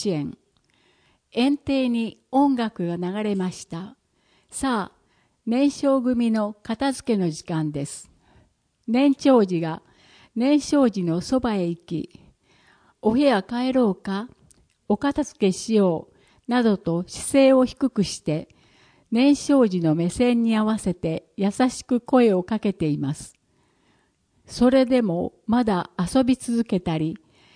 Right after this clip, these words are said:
逃げたりしてしまう年少児に対しては、無理強いせずに、「どうしようかな」と考えながら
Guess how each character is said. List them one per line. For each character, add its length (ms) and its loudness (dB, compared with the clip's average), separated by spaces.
逃 100 2
げ 160 4
た 140 0
り 120 0
し 60 -6
て 160 0
し 160 -10
ま 180 0
う 160 -2
年 240 2
少 300 6
児 140 -2
に 140 0
対 300 0
し 100 -10
て 160 -2
は、 220 -2
無 140 4
理 160 6
強 200 2
い 40 2
せ 220 0
ず 160 6
に、 280 0
「ど 180 2
う 60 6
し 200 0
よ 100 8
う 40 2
か 200 -4
な」 320 -4
と 180 -2
考 480 -4
え 180 0
な 160 0
が 160 -2
ら 200 -6